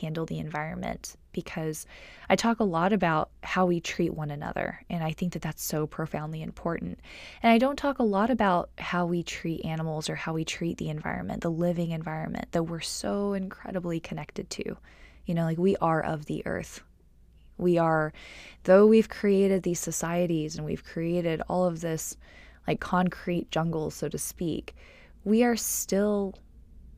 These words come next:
of this earth. We are made of minerals of the earth. We are made of natural elements and components that came from the earth. Like, this is what we are. We are deeply rooted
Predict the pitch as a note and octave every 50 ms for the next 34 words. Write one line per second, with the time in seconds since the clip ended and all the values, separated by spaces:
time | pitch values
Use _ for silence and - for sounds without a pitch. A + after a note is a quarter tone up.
0 | - - - - - - - - E3+ E3+ F3+ G3 G3 F#3 - - - F#3 E3+ D#3
1 | - - - E3+ F#3 A3+ A3 E3 - - E3+ E3 E3 E3 D#3+ D#3 D#3 D#3 E3+ F3
2 | F#3 F3+ D#3 D#3 D#3 D#3 D#3+ F3+ F#3 F3+ E3 D#3+ D3+ E3 D3+ D3+ D#3 D#3+ E3 F3
3 | E3 - D#3 - - - - - - - - - - - - F3+ E3 D#3+ D#3+ D#3
4 | D#3 D#3+ D#3+ E3 D#3+ - - E3 D#3+ D3+ D#3 D#3 D#3 D#3 D3+ D#3 - - F3+ E3
5 | D#3+ - - D#3 D#3+ E3+ E3 D#3+ D3+ - - - - - - - - - - E3+
6 | D#3 D3+ - D#3+ D3+ - - D#3+ D#3+ D3+ - - - - - - - - - -
7 | D#3 - - - E3 D#3 D3+ D3+ D3+ - - - D3 D3 D#3 E3 D#3+ - - -
8 | - C#3+ - A2 B2 - - - - - D3+ D3 - - - - - - - -
9 | - - - - - - - - - - - - F#3 F3 - F3 D#3 - D#3 D3+
10 | - - D3+ D3+ - D#3+ D#3 C#3+ D3 D#3 E3 D#3+ D#3 D3+ D3 - F3+ F3 E3 -
11 | E3 D#3+ D3+ D3+ D3+ D#3 D#3+ D#3+ D#3 D#3 D#3 F#3 F3+